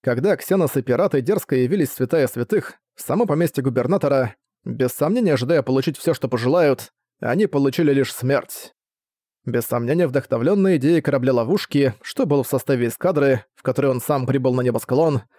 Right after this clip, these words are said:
губернатор Фулькер спрятал в своей резиденции небольшую, но мощную термоядерную боеголовку, которую взорвал, стоило только командирам ксеносов вступить на порог его поместья.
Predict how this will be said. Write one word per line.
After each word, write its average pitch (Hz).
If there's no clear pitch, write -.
губернатор 135
Фулькер -
спрятал 165
в -
своей 156
резиденции 139
небольшую, 127
но 220
мощную 165
термоядерную 135
боеголовку, 131
которую 160
взорвал, 135
стоило 185
только 175
командирам 139
ксеносов 165
вступить -
на 147
порог 160
его 143
поместья. 139